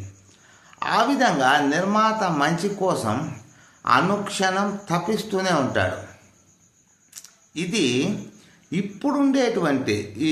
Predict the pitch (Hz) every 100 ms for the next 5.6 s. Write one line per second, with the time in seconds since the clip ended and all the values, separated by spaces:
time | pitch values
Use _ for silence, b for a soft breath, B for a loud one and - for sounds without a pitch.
0 | 135 113 160 185 190 180 135 151 151 147
1 | 135 127 127 190 135 117 143 165 151 113
2 | 110 - 131 104 98 - - _ b b
3 | b b b b - 104 156 214 226 247
4 | 247 254 269 262 226 208 185 151 143 185
5 | - 123 165 202 214